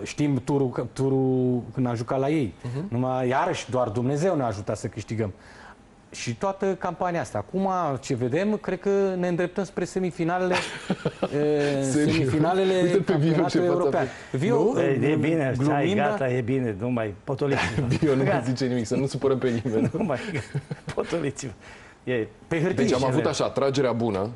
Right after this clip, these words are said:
Speaker 2: pentru grupe. Uh, tot contextul în grupe a fost unul, am,
Speaker 1: Favorabil
Speaker 2: am
Speaker 1: nouă.
Speaker 2: întors meciuri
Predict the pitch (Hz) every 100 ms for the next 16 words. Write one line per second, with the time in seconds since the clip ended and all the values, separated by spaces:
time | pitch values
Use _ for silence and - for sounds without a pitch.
0 | - - - 110 110 110 110 - - -
1 | - - - - - - 113 117 110 -
2 | - - 165 160 147 123 131 - 117 110
3 | 113 107 101 110 - 110 - 110 104 -
4 | - 135 139 143 135 117 117 120 110 -
5 | 147 165 156 127 151 139 143